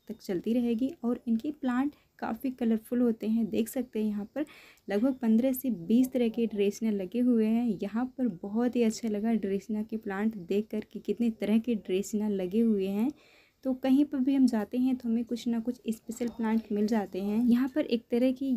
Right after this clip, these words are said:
ये लिली लगी हुई है, जो कि ग्रास की तरह दिखती है। इसमें से फ्लावर खिलते हैं जो बहुत ही खूबसूरत होते हैं। अभी इसमें फ्लावर नहीं खिल रहे हैं। इधर आप देख सकते हैं ये है मोनिस्टेरा, जो कि इस प्लांट पर चढ़ा हुआ है। इनकी रूट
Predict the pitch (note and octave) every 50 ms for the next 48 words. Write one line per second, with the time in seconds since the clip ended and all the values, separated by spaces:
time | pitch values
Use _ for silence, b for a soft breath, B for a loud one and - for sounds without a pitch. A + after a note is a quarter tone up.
0 | A3 - A#3+ A#3+ B3 A3+ G#3+ G3 G#3 G3+ G#3+ B3+ B3+ C4+ B3 A3+ B3+ C4 C4 C4
1 | B3 C4 C4 A3+ - A3+ A3+ - A#3 F3 E3+ G#3+ G#3 G3 G#3 A3 - - C4 A#3+
2 | - A3+ A3+ A3+ G#3 G3+ G#3+ - _ A3+ A3+ A#3+ C4 - - - A3 - G#3 G#3
3 | G#3+ G#3+ - B3+ B3+ B3+ B3+ - - G#3+ G3+ G3 G3 G#3+ A3+ A3 - - A3+ F#3
4 | F3+ - G3+ G#3 G#3 A3 A3 F#3+ G#3 G3 E3 E3+ F3+ F#3+ G3+ A#3 A3+ A#3 A3+ A3
5 | - A3 G3+ G3+ - - F#3 F3+ G3 G#3+ - A#3+ A3 G#3 - G#3+ G#3+ A#3 - -
6 | A3 G3+ G3+ C4 D4 D4 D4 - C4+ C4 B3+ - A3+ A3+ A3 A3 G#3 F#3 F3+ F#3
7 | A3+ A3+ A3 - A3+ G#3+ G#3 G3+ G#3 G#3 A3 B3+ D#4 b b b b b b _
8 | G3+ G#3 G#3 C4 C#4+ C#4 C4+ B3 G#3+ A3 G#3+ A3 - - G#3+ G3+ - - G#3+ A3+
9 | A#3 A#3+ A#3 A3+ F#3 - - G#3+ A3 A#3+ A3+ A3+ A3+ A3 G#3+ G#3 G3+ G3 F#3+ F#3+
10 | G3 G3 - - - - G#3 G3+ G3+ A3 A#3 - B B B B B B B B
11 | B B - F#3 F#3+ A3 A3 A3 - C4+ C#4 C4+ C4+ C4 - - A#3+ A3+ A3+ A3
12 | A3 - A#3+ A3+ A3 - - G3 F#3+ G#3 A3 A3 G#3+ G3+ G3 G3+ G#3 A3 A#3 -
13 | - A#3 A#3 B3 - D4+ C#4+ A3+ A3 G#3+ A#3 B3+ B3+